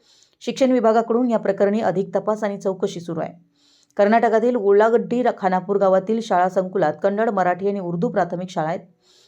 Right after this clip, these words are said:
या शाळेमध्ये सुमारे चारशे विद्यार्थी शिक्षण घेतात. सकाळी साडे अकराच्या सुमारास मध्यान्ह भोजनात विद्यार्थ्यांना दूध देण्यात आलं.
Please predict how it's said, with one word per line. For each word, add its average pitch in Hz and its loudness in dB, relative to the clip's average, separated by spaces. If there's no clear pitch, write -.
या 208 0
शाळेमध्ये 240 0
सुमारे 214 0
चारशे 214 0
विद्यार्थी 190 -2
शिक्षण - -10
घेतात. 170 -8
सकाळी 214 2
साडे 214 2
अकराच्या 226 -2
सुमारास 226 0
मध्यान्ह 196 -4
भोजनात 196 -4
विद्यार्थ्यांना 190 -4
दूध 165 -4
देण्यात 185 -4
आलं. 208 -4